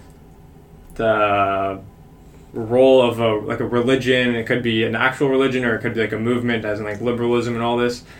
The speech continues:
So what is your opinion on the role in religion in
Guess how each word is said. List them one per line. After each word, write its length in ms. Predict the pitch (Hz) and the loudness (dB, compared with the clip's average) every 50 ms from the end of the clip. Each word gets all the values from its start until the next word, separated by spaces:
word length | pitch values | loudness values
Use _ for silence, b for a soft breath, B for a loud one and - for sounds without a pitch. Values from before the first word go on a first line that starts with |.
| B B B B | B B B B
So 480 | - - 143 135 127 123 120 117 B B B B B B | -4 0 2 4 4 4 4 0 B B B B B B
what 320 | - 120 117 139 165 165 151 | -8 -2 2 4 4 4 4
is 120 | 135 123 | 2 2
your 140 | 127 147 143 | 2 2 2
opinion 240 | 143 - 127 120 117 | 2 0 -4 -4 -2
on 80 | 113 | -2
the 100 | 113 110 | -2 -2
role 240 | 104 110 113 113 110 | 0 2 2 2 2
in 80 | 110 107 | 0 -2
religion 600 | 110 107 107 110 104 110 107 104 104 104 104 101 | -2 -2 -2 -2 -2 -4 -6 -8 -8 -10 -10 -8
in 400 | 113 113 110 104 104 104 101 107 | -6 -4 -4 -6 -6 -10 -12 -12